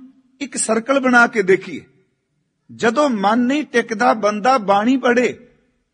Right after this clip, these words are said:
ਤੇ ਜਿਉਂ-ਜਿਉਂ ਬਾਣੀ ਬੰਦਾ ਪੜ੍ਹਦਾ ਹੈ, ਪੂਰਨ ਟਿਕਾਅ ਵਿੱਚ ਆਉਂਦਾ ਹੈ। ਤੁਹਾਡੇ ਚ ਬੜੇ ਐਸੇ ਸੱਜਣ ਬੈਠੇ ਹੋਣਗੇ,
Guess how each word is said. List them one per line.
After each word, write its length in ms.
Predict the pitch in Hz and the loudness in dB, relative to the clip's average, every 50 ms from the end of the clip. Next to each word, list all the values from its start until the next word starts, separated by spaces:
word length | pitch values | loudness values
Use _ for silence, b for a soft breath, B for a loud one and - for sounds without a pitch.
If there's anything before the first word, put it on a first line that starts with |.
| _ _ _ | _ _ _
ਤੇ 120 | 226 247 | -4 -4
ਜਿਉਂ-ਜਿਉਂ 600 | 220 151 120 185 220 240 269 294 277 311 330 339 311 | -4 -2 -2 0 2 2 2 0 0 0 0 -2 0
ਬਾਣੀ 380 | 254 226 220 220 226 247 277 | 0 2 2 2 2 2 0
ਬੰਦਾ 380 | 302 277 269 254 247 247 262 262 | 0 0 0 0 2 2 2 2
ਪੜ੍ਹਦਾ 400 | 262 240 240 240 240 220 262 269 | 4 2 0 0 0 0 0 0
ਹੈ, 80 | 277 262 - B B B B B _ | 0 -4 -8 B B B B B _
ਪੂਰਨ 420 | - 262 285 294 330 339 339 330 | -6 -2 0 0 0 0 -2 -6
ਟਿਕਾਅ 480 | 269 - - 262 208 247 240 247 277 311 | -6 -6 -6 -4 0 2 4 4 4 4
ਵਿੱਚ 240 | 311 311 247 - 240 | 2 0 -2 -2 -2
ਆਉਂਦਾ 220 | 226 220 214 233 | -2 0 0 0
ਹੈ। 60 | 233 | 0
ਤੁਹਾਡੇ 400 | 233 - - 226 233 214 220 247 | 0 0 -2 -2 0 0 0 -2
ਚ 100 | 240 240 | -2 -4
ਬੜੇ 480 | 233 175 147 143 180 196 208 254 294 254 - | -10 -12 -6 -2 0 0 2 0 0 0 0
ਐਸੇ 320 | 254 269 269 269 285 269 | 0 0 0 0 -2 -4
ਸੱਜਣ 360 | 254 - 240 240 202 240 240 | -2 -2 -2 -2 -2 -2 -4
ਬੈਠੇ 340 | 220 202 214 220 220 - 220 | -2 -2 -2 -2 -2 0 0
ਹੋਣਗੇ, 400 | 214 220 220 220 226 277 277 240 | 0 0 -2 -2 0 0 0 0